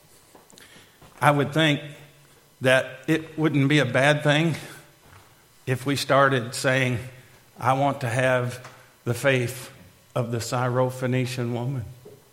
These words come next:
She had so much faith. She was willing to humble, to do whatever it took to get from Jesus what she needed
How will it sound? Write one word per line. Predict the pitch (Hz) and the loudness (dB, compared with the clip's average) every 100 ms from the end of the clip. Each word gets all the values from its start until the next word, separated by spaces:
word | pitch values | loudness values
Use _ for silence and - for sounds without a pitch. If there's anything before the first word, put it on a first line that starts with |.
| _ - _ _ _ _ _ _ _ _ _ _ _ - | _ -20 _ _ _ _ _ _ _ _ _ _ _ -12
She | - 139 | -2 2
had | 139 135 131 | 4 4 0
so | - 131 135 | -2 0 0
much | 143 147 151 - | 0 -2 -4 -8
faith. | - 143 131 110 | -8 -6 -6 -12
She | - - | -10 -6
was | 131 131 127 | -4 -4 -4
willing | 135 143 151 156 | -4 -2 -2 -4
to | 143 110 | -6 -4
humble, | 156 147 151 156 156 - - - | -4 -2 -4 -6 -10 -18 -20 -6
to | 143 | -4
do | 135 131 | 0 0
whatever | 131 139 147 143 151 | 2 2 0 -2 -4
it | 143 | -4
took | - 120 - - - _ _ _ _ _ _ _ _ _ _ _ _ _ _ _ _ | -4 -6 -6 -20 -20 _ _ _ _ _ _ _ _ _ _ _ _ _ _ _ _
to | - 113 | -8 -6
get | 107 123 131 - - - - _ _ _ _ _ _ _ _ _ | -4 -2 -2 -4 -16 -20 -20 _ _ _ _ _ _ _ _ _
from | - 123 113 | -8 -4 -4
Jesus | 117 131 113 107 - | -2 -4 -4 -6 -8
what | 113 - | -10 -10
she | - 107 | -12 -8
needed | 117 113 107 | -8 -8 -12